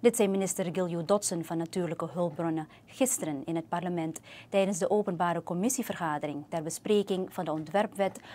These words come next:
houdende ratificatie van het Minamata-verdrag over kwik. Het is verwachtbaar dat de ontwerpwet komende dinsdag tijdens de openbare vergadering in stemming wordt gebracht.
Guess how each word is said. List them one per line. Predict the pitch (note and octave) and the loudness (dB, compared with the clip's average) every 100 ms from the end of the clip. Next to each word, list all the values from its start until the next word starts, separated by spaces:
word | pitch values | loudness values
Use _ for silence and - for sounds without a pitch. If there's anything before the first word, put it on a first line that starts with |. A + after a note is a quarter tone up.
| - - | -20 -6
houdende | D#3+ D#3+ E3+ E3+ E3 - | -2 0 0 -2 -4 -6
ratificatie | F3 E3+ - E3 - G3 G3+ E3+ | -8 -8 -10 -6 -2 -2 -2 -4
van | E3 D#3+ | -4 -4
het | D#3 - | -4 -8
Minamata-verdrag | F3 F3 D#3+ D#3+ F3+ F#3 E3+ F3 E3+ D3+ - | -6 -4 -2 0 0 -2 -2 -2 -2 -4 -4
over | E3 - | -6 -6
kwik. | - F#3+ - - - - - - - - | -4 -4 -4 -18 -20 -18 -18 -20 -12 0
Het | A#3 | 2
is | A#3 | 4
verwachtbaar | - G3 D4 - B3+ C4+ C#4+ | 2 2 2 4 4 4 4
dat | A3 F#3+ | 2 4
de | - | 0
ontwerpwet | G3+ A3+ A3 - F#3+ - | 2 2 2 4 0 0
komende | - C#4+ D4 G3 C#3 | 6 8 8 6 4
dinsdag | G#3 C4 - D3+ - | 4 4 0 -4 -4
tijdens | F3 E3+ E3 | -2 -2 -2
de | E3 | -2
openbare | F#3 F3 E3 E3 E3+ | -2 -2 -2 0 -2
vergadering | E3+ F3 E3 D3+ D3+ D#3 - - - | -4 -6 -4 -4 -4 -4 -6 -16 -2
in | G#3 F#3 | 0 2
stemming | - A#3 A3 D#3+ | 4 4 4 2
wordt | D3 - | -2 -4
gebracht. | D3+ C#3+ - - | -6 -6 -8 -14